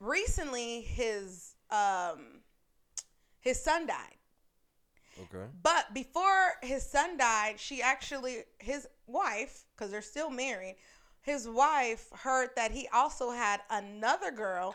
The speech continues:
Speaker 1: and had a kid, a one-year-old.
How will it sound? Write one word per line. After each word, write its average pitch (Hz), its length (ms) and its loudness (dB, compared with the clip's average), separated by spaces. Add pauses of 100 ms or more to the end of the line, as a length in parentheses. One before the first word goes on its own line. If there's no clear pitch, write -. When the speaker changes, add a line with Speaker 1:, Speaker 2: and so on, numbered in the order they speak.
(380)
Speaker 1:
and 233 160 0
had 214 360 0 (600)
a 220 80 2
kid, 277 400 -2 (480)
a 220 140 6
one-year-old. 240 640 0